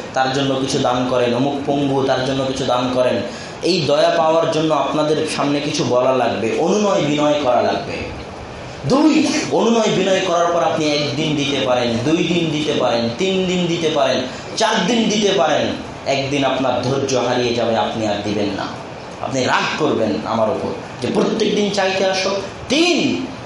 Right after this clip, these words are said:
আপনি হয়তো দিলেন দশ হাজার, পাঁচ হাজার, পনেরো হাজার, বিশ হাজার টাকা, কিন্তু এক মাস, এক বছর, দশ বছর পরে আপনি খোটা দিবেন আমাকে যে, "ওই তুই তো আমার কাছ থেকে দশ হাজার টাকা নিয়ে এই, এই পর্যায়ে এসেছিস, এত উন্নতি করেছিস, আজকে আমার কথা শুনিস না?"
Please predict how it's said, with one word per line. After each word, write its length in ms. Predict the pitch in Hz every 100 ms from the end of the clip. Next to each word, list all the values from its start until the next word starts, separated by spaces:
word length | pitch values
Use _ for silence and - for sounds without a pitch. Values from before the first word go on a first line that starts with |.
| -
আপনি 320 | 135 - 156
হয়তো 260 | 147 135 135
দিলেন 480 | 127 131 127 127 107
দশ 240 | 120 127
হাজার, 220 | 131 123 -
পাঁচ 180 | 127 127
হাজার, 360 | 123 120 117 143
পনেরো 300 | 139 131 127
হাজার, 260 | 127 117
বিশ 240 | - 139 -
হাজার 260 | - - -
টাকা, 300 | 117 117 - - - -
কিন্তু 260 | 139 135 120
এক 260 | 131 - 139
মাস, 300 | 131 131 -
এক 200 | 143 -
বছর, 260 | 135 135 131 123
দশ 120 | - -
বছর 220 | 156 156 139
পরে 260 | 139 127 - - -
আপনি 300 | - 123 -
খোটা 300 | - 220 170
দিবেন 320 | - 113 107 104
আমাকে 320 | 101 - - - - - - -
যে, 60 |
"ওই 160 | 180 160
তুই 100 | 165 170
তো 80 | 143
আমার 240 | 143 151 147
কাছ 180 | 143
থেকে 160 | 143 123
দশ 140 | 127 127
হাজার 240 | 123 117
টাকা 200 | 120 120
নিয়ে 200 | 117 117
এই, 120 | 110 107 139
এই 140 | 135
পর্যায়ে 380 | 127 113 113 107
এসেছিস, 680 | 104 104 104 95 - - -
এত 140 | 131
উন্নতি 420 | 143 131 127 123
করেছিস, 640 | 113 104 104 104 - - 113
আজকে 240 | - 123
আমার 200 | 123 135 135
কথা 200 | 139 139
শুনিস 360 | 143 143
না?" 60 | -